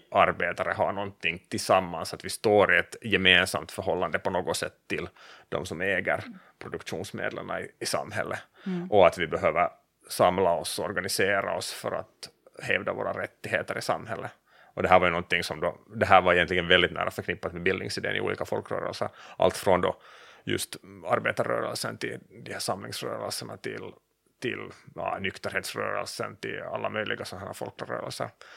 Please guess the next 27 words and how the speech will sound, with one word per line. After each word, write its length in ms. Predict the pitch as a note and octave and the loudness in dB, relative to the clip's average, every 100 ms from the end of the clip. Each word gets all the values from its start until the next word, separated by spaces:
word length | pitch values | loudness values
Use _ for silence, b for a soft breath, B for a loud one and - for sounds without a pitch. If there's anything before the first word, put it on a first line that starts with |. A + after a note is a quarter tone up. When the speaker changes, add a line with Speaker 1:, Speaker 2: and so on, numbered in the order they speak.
| B - | B -8
Speaker 1:
Så 120 | G2 | 4
det 120 | F#2 | 6
är 40 | |
först 220 | - F#2+ - | 6 4 6
då 280 | G2+ G#2+ | 8 10
som 140 | G2+ F2+ | 8 2
det 80 | F2 | 2
får 240 | G2+ G2 | 4 4
en 80 | G2 | 4
sån 100 | F#2+ | -2
här 80 | - | 2
klart, 260 | A2 G2+ | 6 6
skulle 180 | - - | 6 -4
jag 60 | - | 0
säga, 160 | G2 | 0
demokratisk 920 | F#2+ F#2 F#2 G2+ G#2 G#2+ A2 - - - - b b b b b b | 0 -2 -4 2 2 2 0 -10 -10 -12 -12 b b b b b b
sida, 420 | - - - A2 | -8 -6 -4 -4
bildningsbegreppet. 720 | G#2 A2+ A#2 - B2 - - | -2 -4 -6 -6 -6 -4 -4
Att 60 | G2 | 0
när 120 | G#2+ | 2
det 100 | F#2+ | 2
som 180 | - F2+ - - | 0 -4 -8 0
kläcks 400 | - G2 - - | 8 8 8 0
där 160 | G2 G2 | 2 2
på 100 | G2+ | 2
artonhundratalet 680 | G2+ G2+ G2 G#2 G2 G#2 | -2 -4 -6 -2 -2 -2
så, 160 | - | -6